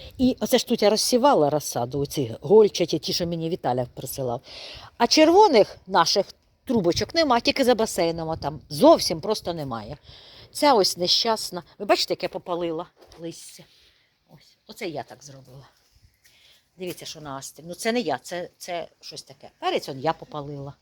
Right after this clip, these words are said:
За дурною головою ногам нема спокою.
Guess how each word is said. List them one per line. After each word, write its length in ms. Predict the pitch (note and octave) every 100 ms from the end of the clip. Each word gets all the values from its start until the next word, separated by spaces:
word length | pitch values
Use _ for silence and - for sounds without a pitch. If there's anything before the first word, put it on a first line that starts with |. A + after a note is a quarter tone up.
| _ _ _ _ _ _ _ -
За 120 | F#3+
дурною 380 | G3 G3 G3+ F3+
головою 420 | F#3+ F#3 F#3 D#3+
ногам 260 | D#3 C#3 C#3+
нема 260 | C#3+ C3
спокою. 580 | - - B2+ - C3+ D3